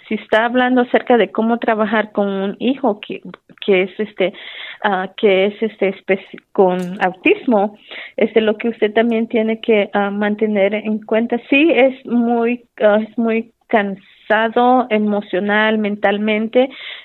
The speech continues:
Ah, no lo digo porque yo tenga algún hijo así, pero, am, gracias a Dios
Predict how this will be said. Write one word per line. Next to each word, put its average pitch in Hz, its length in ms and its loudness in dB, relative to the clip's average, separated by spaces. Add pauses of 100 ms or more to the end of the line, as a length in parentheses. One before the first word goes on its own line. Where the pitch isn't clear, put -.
Ah, 214 180 2
no 220 160 4
lo 226 120 4
digo 233 280 2
porque 220 280 0
yo 190 180 2
tenga 202 500 0
algún 202 460 -2
hijo 208 200 0
así, 262 300 0
pero, 196 480 4
am, 196 340 0
gracias 214 460 0
a 240 40 4
Dios 226 200 2